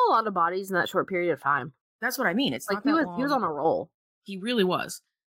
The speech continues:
Speaker 2: So, but here's what he said happened. I'm not gonna go through each and every one, but 'cause he has the same kind of story for every single one, which is crazy. So first, they bring him in, they ask him about these bodies.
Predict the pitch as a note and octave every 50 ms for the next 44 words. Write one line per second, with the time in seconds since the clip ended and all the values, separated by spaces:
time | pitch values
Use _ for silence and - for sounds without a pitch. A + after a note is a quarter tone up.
0 | _ _ _ _ _ _ _ - - - C4+ A3 F#3+ F3 F#3 F#3 - - D4 D4+
1 | - F4 F4 - D4 C4 C4 - - A3 G3 F#3 E3+ F#3 G3 F3 E3 - B2+ A#2
2 | - - F#3 G#3+ A#3 A3+ B3 A3+ G#3+ G#3 F#3+ - G3 E3+ - F#3 F3 F#3 F3+ E3+
3 | D#3+ D#3 D#3+ D3+ D3+ D3+ D3 D3+ D#3 E3+ F#3+ - - F3 F3+ E3 - - G3+ G3
4 | - G#3 G#3 G3+ G#3 G3+ F#3+ - F#3+ F3+ - - G3+ F#3+ F#3 F#3+ F#3 F3+ F3 -
5 | - F3+ F3 F3 D#3+ D#3 - - - - F3+ D#3+ B2+ G2+ D#2+ C2+ - - _ _
6 | - F3+ - - D#3+ D3+ - C#3 C#3 C3+ - D#3+ C#3+ C3 C3 A#2+ A#2+ G2+ C2 G#1+
7 | A#1+ - - - D3 - D3 - - D3+ C#3 B2 G2 C#3+ - - E3+ E3 - A3+
8 | G#3+ D#3+ D3 - - D3+ D3+ D#3+ E3+ F3 F3 E3 C#3+ C3 C3+ C#3 C#3 C3+ C#3 C#3+
9 | - - E3 D3+ C#3+ C3 D3 - C3+ C3+ - B2 A#2 A2+ - G2+ - -